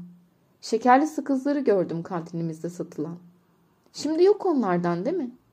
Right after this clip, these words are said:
Burası hep lilaydı. Şekerli sakızların üstündeki rafta bir televizyon vardı. "İşte kuzu kuzu geldim," diyordu saçı başı dağılmış bir adam.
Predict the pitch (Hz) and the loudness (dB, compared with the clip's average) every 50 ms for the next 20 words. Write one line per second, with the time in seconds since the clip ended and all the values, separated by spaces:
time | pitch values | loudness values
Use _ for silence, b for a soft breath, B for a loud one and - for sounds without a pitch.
0 | _ _ _ _ _ _ _ _ - 233 277 311 302 311 403 392 427 427 - 381 | _ _ _ _ _ _ _ _ 2 4 4 4 6 6 6 6 4 2 4 4
1 | 330 269 226 190 165 139 - - - 175 - b b b b b b b - 240 | 4 6 6 6 4 2 -2 -8 -14 -14 -16 b b b b b b b 0 0
2 | 233 269 269 302 339 415 403 - 285 - 233 196 175 180 190 202 202 196 - - | 4 4 4 6 6 4 2 0 -6 -6 -6 -2 2 4 4 4 2 -2 -12 -12
3 | - 220 220 240 240 277 226 170 165 - - 330 339 339 311 302 - 285 254 254 | -10 -8 -8 -6 -2 0 0 0 0 0 0 0 2 2 2 2 0 0 0 0
4 | 226 220 220 233 240 226 214 190 165 156 143 147 143 156 170 B B B B B | 0 0 -2 0 -2 0 -2 -2 -2 -2 -2 -2 -4 -4 -6 B B B B B
5 | - 240 - - 370 370 370 - 339 415 415 - - 339 339 330 330 285 269 277 | -4 -4 0 2 2 2 4 4 6 6 6 6 6 -2 0 4 6 6 6 6
6 | 262 285 277 262 214 202 196 180 170 170 165 175 165 160 - - - 226 202 - | 4 0 -2 -2 2 4 4 4 4 4 2 0 -2 -2 -4 -4 -2 -2 -2 -2
7 | 185 175 180 180 - 185 175 175 175 175 165 170 180 175 - - 165 175 170 175 | -2 -4 -4 -4 -4 -2 0 2 2 2 0 -2 -6 -8 -8 -8 -6 -6 -6 -8
8 | 156 165 - | -8 -12 -12